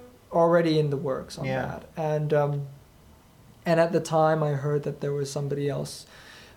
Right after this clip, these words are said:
Speaker 1: um, attached from a composer standpoint, and, and so we just met and we had a,
Speaker 2: Uh-huh.
Speaker 1: we had a wonderful chat, and, and they had really enjoyed Dragon Age,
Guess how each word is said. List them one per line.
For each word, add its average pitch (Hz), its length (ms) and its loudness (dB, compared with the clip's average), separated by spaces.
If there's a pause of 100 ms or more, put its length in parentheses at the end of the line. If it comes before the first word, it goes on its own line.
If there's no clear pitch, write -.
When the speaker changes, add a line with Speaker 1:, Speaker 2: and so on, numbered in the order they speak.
(180)
Speaker 1:
um, 139 220 0
attached 151 560 -4
from 147 180 -6
a 139 40 -6
composer 143 500 -2
standpoint, 143 680 -8
and, 185 320 -10
and 151 200 -4
so - 120 0
we 180 120 4
just 208 200 0
met 151 220 2
and 160 160 -4
we 151 80 0
had 156 140 2
a, - 60 2
Speaker 2:
Uh-huh. 160 180 0
Speaker 1:
we 170 100 2
had 165 140 6
a 160 40 4
wonderful 165 380 2
chat, 143 420 -4
and, 147 240 -4
and 160 160 -6
they 151 120 2
had 151 200 -4
really 156 200 0
enjoyed 147 400 2
Dragon 143 340 -2
Age, 139 420 -6